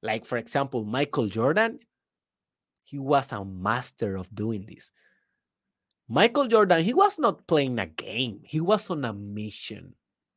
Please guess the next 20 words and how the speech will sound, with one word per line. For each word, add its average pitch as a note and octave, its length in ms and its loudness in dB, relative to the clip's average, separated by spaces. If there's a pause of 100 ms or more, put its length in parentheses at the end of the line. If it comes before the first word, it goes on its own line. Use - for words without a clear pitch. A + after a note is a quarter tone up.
(560)
In A#2+ 280 -6
every G#3+ 360 4
game, D3 440 4
he D3 160 -8
was C#3+ 220 -2
on B2+ 120 -2
a A2 80 -2
mission. A2 460 -8 (400)
And C#3+ 300 0
specifically B3+ 960 0 (300)
when C#3+ 380 2
he D#3 240 0
was G3+ 520 6 (340)
ten F#3+ 380 4
seconds F3+ 680 2
away C3+ 640 2
of B2+ 320 -6
ending D#3 420 -4
the A2+ 100 -4
game. A#2 440 -8